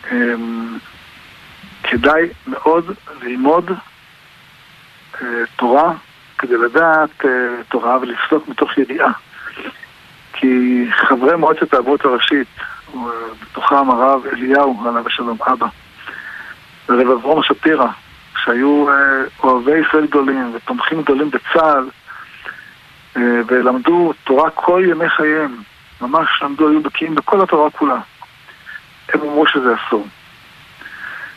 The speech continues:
אז אני, כמו שכולנו, גם אני, יודע לכבד אנשים שלמדו תורה ויודעים תורה הרבה יותר ממני. אה, כולנו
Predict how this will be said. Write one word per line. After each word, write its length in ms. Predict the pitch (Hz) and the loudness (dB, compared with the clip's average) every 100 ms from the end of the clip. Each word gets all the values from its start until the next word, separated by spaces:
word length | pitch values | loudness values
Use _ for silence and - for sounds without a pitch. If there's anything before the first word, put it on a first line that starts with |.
| - - | -20 -8
אז 80 | - 123 | -4 0
אני, 540 | 123 127 127 123 120 123 - - - - - - - - - - - | 2 2 2 0 -2 -6 -12 -20 -20 -20 -20 -20 -20 -20 -20 -12 -2
כמו 220 | 139 151 | 2 2
שכולנו, 600 | - - - 185 233 120 117 | 2 0 2 2 2 -2 -2
גם 200 | 143 165 | 0 2
אני, 220 | 151 120 - - - - - - - - - 247 - - - - 131 | 0 -6 -12 -20 -20 -20 -20 -20 -20 -16 -10 -10 -12 -20 -18 -14 -6
יודע 480 | 127 123 175 180 | -4 2 4 4
לכבד 560 | 170 147 - 120 139 156 | 2 2 0 2 2 2
אנשים 420 | 135 123 - 160 | 0 -2 -2 -2
שלמדו 400 | 147 139 117 123 | -2 -2 -4 -4
תורה 400 | 143 131 120 123 123 | 0 0 0 0 -2
ויודעים 560 | 120 117 117 117 160 160 | -4 -6 -6 -4 -4 -4
תורה 280 | - 131 127 - - - - - - - - - - | -2 0 -2 -6 -18 -20 -20 -20 -18 -16 -18 -14 -4
הרבה 200 | 117 147 | 0 2
יותר 260 | 143 147 | 2 0
ממני. 380 | 139 127 127 165 - - - - - - - - - - - - | 0 -2 -4 -8 -14 -20 -20 -20 -20 -20 -20 -20 -20 -20 -16 -6
אה, 120 | 131 123 | -4 -2
כולנו 340 | - 165 196 | 0 2 2